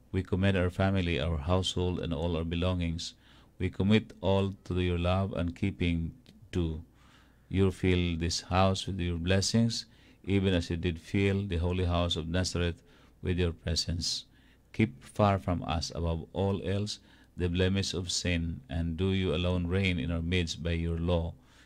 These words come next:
your most holy love, and by the exercise of every Christian virtue. Let each one of us obey you, love you, and set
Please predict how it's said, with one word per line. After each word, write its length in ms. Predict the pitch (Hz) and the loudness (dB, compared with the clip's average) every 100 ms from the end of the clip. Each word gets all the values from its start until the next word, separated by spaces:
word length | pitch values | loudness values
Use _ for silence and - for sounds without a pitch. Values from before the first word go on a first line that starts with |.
| - | -16
your 120 | 90 82 | -6 -2
most 380 | 87 98 95 | 0 0 0
holy 200 | 95 92 | -2 0
love, 340 | 90 92 92 92 | 0 0 0 -2
and 420 | 85 85 85 - | -4 -2 -4 -2
by 120 | 87 | -2
the 160 | 82 - | -2 0
exercise 560 | 107 - 90 90 87 | -2 -2 -2 -2 -2
of 120 | 78 73 | -4 -2
every 240 | 101 104 | -2 -2
Christian 400 | - 95 90 85 | -4 -4 -2 -2
virtue. 460 | 90 90 - 82 90 - - - - _ | 0 -2 -2 -6 -6 -12 -20 -20 -20 _
Let 220 | 90 104 - | 0 2 2
each 220 | 104 - | 0 2
one 140 | 104 | 2
of 120 | 85 | 2
us 240 | 73 78 - | 0 0 -2
obey 300 | 82 82 92 | -2 0 2
you, 420 | 87 90 123 135 | 2 2 6 6
love 500 | 131 85 87 90 80 | 4 2 2 2 0
you, 220 | 90 98 | 0 0
and 160 | 71 87 | -2 -4
set 220 | - 92 | 0 -2